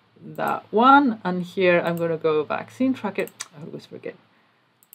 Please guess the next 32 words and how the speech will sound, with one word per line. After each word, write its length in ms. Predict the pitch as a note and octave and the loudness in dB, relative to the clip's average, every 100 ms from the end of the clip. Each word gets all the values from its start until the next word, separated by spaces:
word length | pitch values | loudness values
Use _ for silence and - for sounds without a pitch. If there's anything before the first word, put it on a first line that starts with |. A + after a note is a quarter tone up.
| _ _ _ | _ _ _
And 200 | F#3+ F#3+ | -2 2
then 120 | F#3+ F#3 | 0 4
we're 140 | F#3+ | 4
going 220 | F3+ F3 | 4 0
to 100 | F3 | -2
get 400 | - E3 - - | 0 0 0 -8
the 140 | E3+ E3 | -4 -2
downloads 880 | D3+ E3+ E3+ D#3+ D3+ D3+ D3+ - - _ _ _ _ _ _ _ _ _ _ _ _ | 2 4 4 2 -2 -2 -4 -14 -20 _ _ _ _ _ _ _ _ _ _ _ _
folder, 260 | D#3 D3+ - | -6 -4 -6
and 160 | E3+ | -2
I'm 140 | F3 F3+ | -2 0
going 120 | F3 | -2
to 100 | - | -4
put 220 | F3 E3 _ _ | -6 -6 _ _
all 280 | G3 G#3 A3+ | 8 10 8
the 120 | C4+ | 4
downloads 540 | A#3 B3+ A#3+ A3+ A3 | 2 2 4 2 2
in 140 | G3 F3 | -2 2
there, 160 | A3 | 0
but 140 | B3 G#3+ | 0 0
they're 180 | G#3 | 0
going 140 | A3 G#3 | 0 -2
to 100 | F3+ | -4
be 120 | G3+ | -8
by 400 | F3 F3 E3+ E3+ _ - - | -8 -12 -10 -10 _ -20 -16
category. 680 | G#3+ - E3 - - - - _ _ _ _ _ _ _ _ _ _ _ _ _ _ _ _ _ _ _ _ - _ | -16 -16 -8 -6 -6 -8 -14 _ _ _ _ _ _ _ _ _ _ _ _ _ _ _ _ _ _ _ _ -20 _
File 240 | A3+ G#3+ | 8 8
name 240 | G#3 B3+ G#4 A3+ - | 6 2 2 -8 2
is 180 | A3 | 2
going 180 | A3 G#3+ | 4 2
to 140 | G#3+ G3 | 2 -2
be 300 | G3 F#3+ | -2 -2